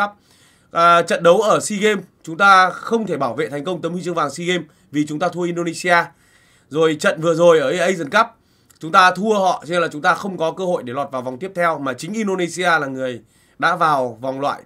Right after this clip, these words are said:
thứ, à, vào vòng knockout. Rồi họ lại thắng chúng ta ở vòng loại World Cup. Bây giờ coi như họ đặt một chân vào với, với vòng loại World Cup rồi. Ở trận đấu lượt về tới đây là họ chơi tử thủ,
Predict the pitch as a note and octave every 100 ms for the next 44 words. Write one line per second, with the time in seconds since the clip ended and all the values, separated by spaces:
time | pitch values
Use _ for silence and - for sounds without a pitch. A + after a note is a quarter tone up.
0 | _ C#3 C#3+ C3+ C#3 C#3 C3+ B2+ B2+ C3+
1 | G3 F3 E3+ D#3+ _ _ _ _ _ -
2 | D3+ E3 E3+ D3+ C#3+ D#3 F#3+ G3 G#3 G3
3 | F3+ F3 _ _ _ _ _ D3+ D3 C3
4 | B2+ C3 D#3 D#3 - F3+ F3+ A3+ A#3 -
5 | G3+ F#3+ E3+ F#3 G#3+ G#3 F#3+ C#3+ E3 C#3+
6 | D#3+ D#3+ G#3 G3 E3+ D#3+ D#3 D3+ C#3 D#3+
7 | F3+ G3 E3+ F3 F3+ E3+ E3+ G3+ G3+ F3
8 | D#3 _ _ _ - D3+ F3+ D#3+ F3 A3
9 | D#3+ F3 E3+ F3+ G3+ G3 E3 - G3 F#3+
10 | C#3+ C#3+ C#3+ C3